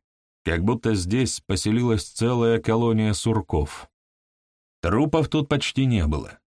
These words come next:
Может, с полдюжины разбросанных тел семтков или дикарей. Дальше, на пастбище, виднелись следы большого лагеря.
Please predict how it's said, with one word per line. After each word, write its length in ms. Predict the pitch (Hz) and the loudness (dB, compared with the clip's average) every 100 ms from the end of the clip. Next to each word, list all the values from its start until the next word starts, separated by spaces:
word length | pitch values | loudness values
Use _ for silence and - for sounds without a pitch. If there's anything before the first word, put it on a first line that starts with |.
| _ _ _ - | _ _ _ -6
Может, 520 | 76 82 107 110 113 | -2 2 2 2 -2
с 60 | - | -2
полдюжины 680 | 113 113 101 123 104 107 104 | 0 2 2 2 2 2 2
разбросанных 760 | 104 90 110 113 - 98 87 | 0 0 0 0 0 0 0
тел 220 | - 101 | 0 0
семтков 720 | 87 - 123 113 - 101 - 104 | 0 0 -2 -2 -2 -2 0 0
или 200 | 110 98 | 2 2
дикарей. 640 | 98 95 85 73 64 - _ _ _ _ _ _ _ _ _ | 0 0 0 0 -4 -14 _ _ _ _ _ _ _ _ _
Дальше, 480 | - 131 165 - 127 | 0 2 2 2 0
на 140 | 113 | 0
пастбище, 680 | 110 143 117 92 80 - - _ _ _ - | 2 2 2 0 -2 -4 -10 _ _ _ -6
виднелись 560 | 80 82 104 139 135 - | -2 0 0 2 0 0
следы 300 | 101 117 127 | 0 0 2
большого 520 | 113 110 - 113 107 | 2 0 0 0 2
лагеря. 600 | 104 98 76 71 - | 2 2 2 -2 -6